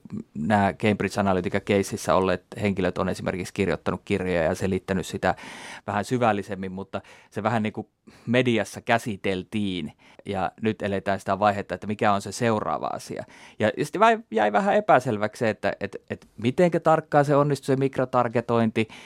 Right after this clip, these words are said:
erityisesti nä-, näiden psykologisia profiilien hyödyntäminen ja niin edelleen, että, et tutkimustulokset on vähän sinne ja tänne. Mut, mut sitten, tota, nyt on ihan vastikään ilmastunut Sinai Aralin kirja The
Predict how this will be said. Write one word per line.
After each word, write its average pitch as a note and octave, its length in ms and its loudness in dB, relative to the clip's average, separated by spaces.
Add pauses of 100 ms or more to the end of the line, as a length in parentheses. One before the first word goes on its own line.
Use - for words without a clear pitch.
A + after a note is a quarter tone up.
(180)
erityisesti A2 680 2
nä-, G2 280 2
näiden G2+ 280 -2
psykologisia G2 760 -2
profiilien F#2+ 640 0
hyödyntäminen F#2+ 720 -2
ja F#2+ 60 0
niin G#2 180 2
edelleen, F#2+ 300 -2
että, - 180 -4 (380)
et - 240 -8 (320)
tutkimustulokset B2+ 760 -2
on A2+ 100 -2
vähän A2 320 0 (440)
sinne G#2 320 -2
ja F#2+ 120 -2
tänne. G2+ 440 0 (440)
Mut, A#2+ 260 0
mut D3 120 -4
sitten, D3 440 -2 (180)
tota, D3+ 440 0 (640)
nyt D3+ 320 -4
on D3 240 0
ihan D#3+ 180 -4
vastikään C3+ 460 0
ilmastunut B2 480 -2 (580)
Sinai B2 380 2
Aralin A2 420 4
kirja G2+ 440 -2 (240)
The A#2 100 -4